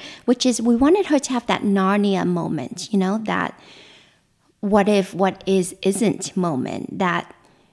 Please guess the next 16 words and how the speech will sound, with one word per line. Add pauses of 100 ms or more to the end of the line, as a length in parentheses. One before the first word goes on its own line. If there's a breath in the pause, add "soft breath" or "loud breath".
(220 soft breath)
oh,
something
that
I
thought
was
true (400 soft breath)
isn't, (140)
but (140)
it
just
inspires
wonder (140)
and
not
resentment.